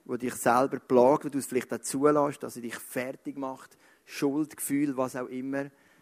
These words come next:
Er möchte die Dornenkrone nehmen, weil die der trägt. Und er möchte sie ersetzen mit der Krone von Jesus.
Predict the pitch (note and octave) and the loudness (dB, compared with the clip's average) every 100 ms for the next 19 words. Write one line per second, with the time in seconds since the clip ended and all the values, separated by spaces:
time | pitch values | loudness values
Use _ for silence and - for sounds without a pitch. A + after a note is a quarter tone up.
0 | _ B2+ B2+ B2+ - C3 B2 B2 C3 B2 | _ -4 0 0 0 -2 4 6 6 2
1 | B2 B2 A#2+ A#2+ B2+ B2+ B2+ A2 A2 A2 | 0 0 2 2 4 4 4 2 0 -4
2 | - G#2 G#2 - - _ _ _ _ A#2+ | -6 -6 -6 -12 -20 _ _ _ _ -4
3 | A#2 A#2+ A#2 - A2+ F#2+ A2 G#2 - G#2+ | 2 2 2 -2 -4 -2 -2 -4 -6 -10
4 | G2+ - _ _ _ - G#2+ A#2 G#2+ G#2+ | -10 -16 _ _ _ -10 -10 -8 -12 -8
5 | G#2+ G#2+ G#2 A2+ G#2 G2+ G2 G2 - | -8 -8 -10 -10 -8 -8 -8 -12 -12